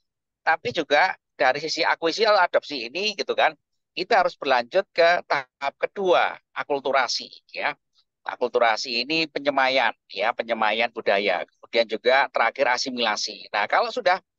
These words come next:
tiga hal ini dilewati gitu, muncullah budaya baru ya, budaya baru antara penerima dengan ekspor budaya tadi itu. Nah, ini beberapa contoh udah kita lihat ya kan, eh, Amerika yang mengekspor budaya poli-, eh, budaya demokrasi ya,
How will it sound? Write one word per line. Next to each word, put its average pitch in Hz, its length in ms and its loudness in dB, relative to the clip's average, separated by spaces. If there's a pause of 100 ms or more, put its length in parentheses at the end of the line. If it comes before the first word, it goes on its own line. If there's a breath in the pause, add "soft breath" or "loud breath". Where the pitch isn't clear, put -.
(320)
tiga 143 320 2
hal 143 160 4
ini 147 140 -8
dilewati 131 420 2
gitu, 135 240 -4
muncullah 180 400 2
budaya 117 240 4
baru 104 260 0 (300)
ya, 98 160 -4 (160)
budaya 110 320 0
baru 107 320 0
antara 120 640 2 (460)
penerima 160 720 2
dengan 123 480 0 (160)
ekspor 127 400 0
budaya 104 240 0
tadi 98 320 -4
itu. - 160 -18 (160)
Nah, 117 160 0 (480)
ini 165 160 -4
beberapa 135 640 2
contoh 135 400 0
udah 110 160 0
kita - 180 -4
lihat 110 380 0
ya 104 160 -2
kan, - 80 -8
eh, 107 260 -2
Amerika 120 380 -2
yang 127 160 0
mengekspor 120 400 -2
budaya 104 400 0
poli-, 107 240 0
eh, 117 160 2
budaya 117 240 2
demokrasi 113 800 -2
ya, 147 240 0